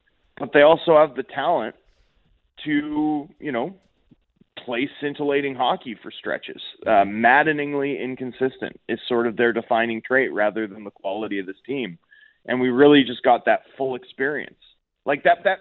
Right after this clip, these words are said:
you know what, you know what that game was? On the one year anniversary of hiring Bruce Boudreau, it was the two thousand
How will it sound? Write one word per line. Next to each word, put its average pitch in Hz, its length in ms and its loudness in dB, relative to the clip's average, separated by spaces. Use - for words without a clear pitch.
you 170 100 -10
know 180 80 -4
what, 208 220 -4
you 165 100 -8
know 175 60 -6
what 214 160 -8
that 214 180 -6
game 170 220 -10
was? 196 200 -8
On 147 160 -8
the 139 80 -6
one 151 220 -4
year 170 200 -6
anniversary 143 640 -6
of 113 100 -10
hiring 131 380 -6
Bruce 120 240 -6
Boudreau, 139 360 0
it 104 60 -4
was 120 100 -8
the 120 220 -2
two 165 140 -6
thousand 143 760 0